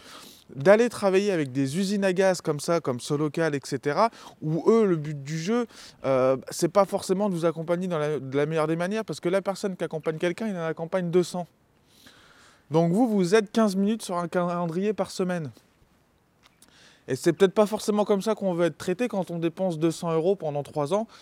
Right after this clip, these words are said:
ce qui revient à un bon petit budget. Ok ? Donc moi, Solocal, je le vois comme ça. Euh, sur, bah, sur tous leurs plans payants, et cetera, il y en a qui sont peut-être très contents, il y en a avec qui ça marche peut-être très bien,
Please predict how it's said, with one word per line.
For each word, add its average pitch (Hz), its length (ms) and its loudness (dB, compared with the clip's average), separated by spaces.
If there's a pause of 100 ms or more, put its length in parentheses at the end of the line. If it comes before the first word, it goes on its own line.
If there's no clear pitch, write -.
ce - 80 -20
qui - 120 -4
revient 151 260 0
à 185 160 0
un 156 120 0
bon 165 180 -4
petit 165 160 -10
budget. 139 320 -6 (640)
Ok ? 175 260 0 (560)
Donc 139 240 4
moi, 202 240 6
Solocal, 214 460 6
je 180 100 0
le 185 80 6
vois 190 180 6
comme 175 200 -2
ça. 165 240 2 (640)
Euh, 123 1040 -4 (120)
sur, - 300 -6 (100)
bah, 131 240 2
sur - 240 -8
tous 202 120 0
leurs 190 140 4
plans 175 240 -2
payants, 175 380 2
et 165 80 0
cetera, 165 500 2
il 175 80 -4
y 165 40 -2
en 165 100 0
a 196 60 0
qui - 120 -10
sont 156 140 -6
peut-être - 240 -2
très 226 180 0
contents, 202 380 2
il 208 60 0
y - 20 0
en 175 80 -2
a 185 40 2
avec 156 200 -2
qui 180 100 -10
ça 151 140 -4
marche 143 160 -6
peut-être 143 340 -6
très - 220 2
bien, 175 240 0